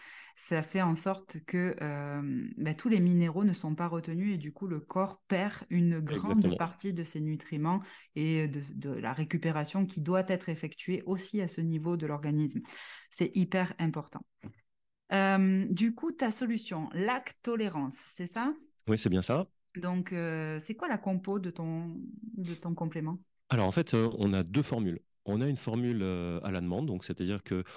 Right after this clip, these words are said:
Speaker 2: on prend une gélule à chaque fois que l'on prend du, du lactose et ça fonctionne pendant une heure. Et
Speaker 1: Mhm.
Speaker 2: cette formule, elle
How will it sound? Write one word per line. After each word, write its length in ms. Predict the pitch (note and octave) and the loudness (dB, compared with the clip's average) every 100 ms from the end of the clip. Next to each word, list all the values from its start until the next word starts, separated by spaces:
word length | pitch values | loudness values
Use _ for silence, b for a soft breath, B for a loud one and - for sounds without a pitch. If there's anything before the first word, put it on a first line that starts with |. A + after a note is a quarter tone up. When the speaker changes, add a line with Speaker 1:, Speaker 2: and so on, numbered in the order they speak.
| B - | B -2
Speaker 2:
on 100 | F#2 | 0
prend 200 | G#2+ G2+ | 4 4
une 80 | |
gélule 360 | F#2+ F#2+ F#2+ B2 | 6 4 4 2
à 40 | F2+ | 0
chaque 220 | - A2+ | -2 -2
fois 160 | A#2+ | -2
que 160 | A2+ G#2 | -2 0
l'on 140 | F#2+ | -2
prend 280 | E2 G#2 G2+ | -2 -2 -2
du, 600 | F#2 F2+ E2+ E2+ E2 D#2+ D2+ | 0 -2 -2 -2 -4 -6 -4
du 100 | E2 | -4
lactose 380 | D#2+ - - - B B - | -2 -2 -2 -4 B B -2
et 120 | G#2 | 0
ça 120 | - | 0
fonctionne 280 | - E2 B2 | -2 -2 0
pendant 200 | C3 G#2+ | 2 2
une 120 | F#2 | 0
heure. 180 | D2 - _ _ B B B | -2 -6 _ _ B B B
Et 220 | C3+ F#2+ F#2 | 0 2 2
Speaker 1:
Mhm. 40 | |
Speaker 2:
cette 180 | - G2 | -2 -4
formule, 460 | - G2+ C3 G3 - _ G#2+ | 0 2 4 2 0 _ -2
elle 320 | G#2+ G2+ | 0 0